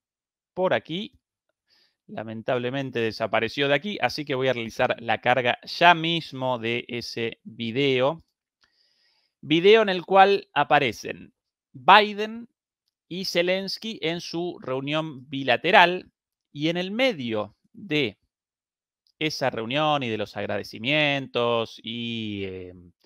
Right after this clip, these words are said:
las palabras lisonjeras de un lado y de, y del otro, de repente aparece una pregunta de un periodista. Señor Zelensky, Rusia conquistó Bakhmut. ¿Por qué? Porque en esta,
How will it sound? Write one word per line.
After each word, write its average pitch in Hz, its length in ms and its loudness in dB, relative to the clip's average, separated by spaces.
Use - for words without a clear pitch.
las - 160 -14
palabras 117 440 2
lisonjeras 110 600 -2
de 107 80 -8
un 107 100 -8
lado 117 220 2
y 113 60 -6
de, 123 380 -6
y 120 120 -14
del 175 160 -4
otro, 196 480 -6
de 151 160 -4
repente 226 840 -6
aparece 135 640 -4
una 131 280 -4
pregunta 101 760 -10
de 165 100 -12
un 110 100 -8
periodista. 101 540 -6
Señor 220 380 -10
Zelensky, 160 840 -8
Rusia 220 380 -6
conquistó 113 720 -4
Bakhmut. 160 560 -6
¿Por 123 160 -2
qué? 214 180 2
Porque 113 440 -4
en 143 140 -4
esta, 165 540 2